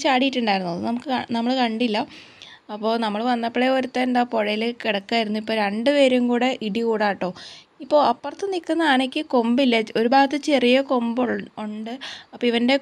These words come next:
കൊമ്പ് ഊരിപ്പോയതാണോ എന്ന് എനിക്ക് ഡൗട്ട് ഉണ്ട് ട്ടോ. അപ്പുറത്തെ സൈഡിലെ കൊമ്പ് ഒട്ടും കാണാനും പറ്റുന്നില്ല. അപ്പോൾ അതാ രണ്ടുപേരും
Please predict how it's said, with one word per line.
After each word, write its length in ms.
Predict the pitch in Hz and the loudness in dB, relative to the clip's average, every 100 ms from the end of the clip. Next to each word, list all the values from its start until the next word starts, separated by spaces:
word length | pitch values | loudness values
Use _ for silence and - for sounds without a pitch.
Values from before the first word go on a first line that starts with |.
| 277 | 2
കൊമ്പ് 280 | 254 247 262 | 4 4 4
ഊരിപ്പോയതാണോ 680 | 262 277 277 262 262 262 262 | 2 2 2 2 4 2 0
എന്ന് 100 | 269 262 | 0 0
എനിക്ക് 200 | 254 269 233 | -2 -2 0
ഡൗട്ട് 280 | 214 202 240 | 0 -2 -4
ഉണ്ട് 140 | 226 180 | -4 -4
ട്ടോ. 120 | 185 175 - - - - | -6 -8 -8 -20 -20 -8
അപ്പുറത്തെ 300 | - 233 254 | -4 -2 0
സൈഡിലെ 260 | 285 262 269 269 | 2 2 0 0
കൊമ്പ് 220 | 247 247 | 2 2
ഒട്ടും 240 | 254 269 285 | 0 -2 -4
കാണാനും 380 | 254 220 214 226 233 | -2 -2 -2 -2 -2
പറ്റുന്നില്ല. 400 | 208 196 190 185 | -4 -4 -4 -4
അപ്പോൾ 120 | 196 | -4
അതാ 80 | 202 208 | -2 -2
രണ്ടുപേരും 560 | 196 196 247 262 233 | -2 -2 2 2 2